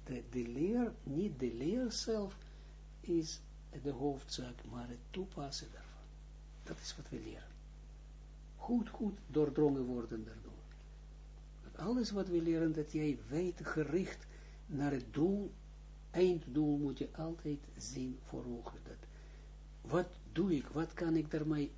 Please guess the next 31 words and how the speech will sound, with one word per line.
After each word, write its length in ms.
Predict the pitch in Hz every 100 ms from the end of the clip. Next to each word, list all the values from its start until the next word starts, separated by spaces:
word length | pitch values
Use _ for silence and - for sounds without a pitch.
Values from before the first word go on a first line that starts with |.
| -
ben 240 | 120 160
ik 200 | 156 - -
daardoor 540 | 143 143 143 143 127 -
beter, 420 | - 127 131 120 - - -
beter, 420 | 113 131 - - - - - - - -
beter 380 | 139 135 135
geworden 520 | 127 127 127 120 123 113
in 120 | 131
de 100 | 113 -
termen 460 | 131 131 127 123
van, 300 | - 135 123 120
welke 320 | 135 131 123
termen? 420 | - 123 117 113 - - - - - - - - - -
Ben 180 | - 139
ik 240 | 135 107 107
dichter 400 | 196 - 175 160
gekomen 580 | 156 151 156 147 139
nu 200 | 131 135 127 -
tot 200 | - 127
het 180 | 139 - -
ervaren 840 | - 98 - 180 214 196 180 185 - - - - - - - - -
van 320 | - - 139 127
het 220 | 123 - - - -
Koninkrijk 640 | 143 127 127 - 127 107
der 120 | 107
Hemel. 360 | 110 - 107 - - - - - -
Dus 180 | - - -
van 220 | - 120
het 200 | 117 98
ware 360 | 135 156 151 135
bestaan. 480 | 123 - - 127